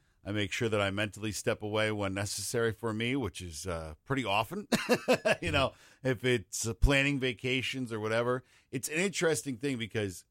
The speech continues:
when you're doing creative stuff every day, some days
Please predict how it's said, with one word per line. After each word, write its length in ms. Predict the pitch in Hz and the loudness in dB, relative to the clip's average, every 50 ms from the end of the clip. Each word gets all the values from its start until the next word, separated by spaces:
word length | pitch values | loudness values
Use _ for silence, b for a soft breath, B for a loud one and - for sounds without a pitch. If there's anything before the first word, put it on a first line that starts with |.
| _ _ | _ _
when 280 | 104 110 120 123 123 | -8 -4 -2 0 0
you're 120 | 120 120 113 | 0 0 0
doing 260 | 98 131 143 156 156 | 2 2 2 2 2
creative 440 | 147 - 143 135 131 123 117 107 - | 0 -2 0 0 2 2 0 0 -2
stuff 300 | - - 127 117 - 113 | -2 0 0 0 2 0
every 200 | 117 104 104 101 | -2 -2 -2 -2
day, 340 | 95 110 107 104 95 87 - _ _ _ _ _ _ _ _ | 0 2 2 2 2 0 -4 _ _ _ _ _ _ _ _
some 260 | - - 180 214 233 | -2 0 2 2 4
days 560 | 196 170 135 123 113 113 113 110 - - - | 2 2 2 2 0 -2 -4 -8 -12 -14 -16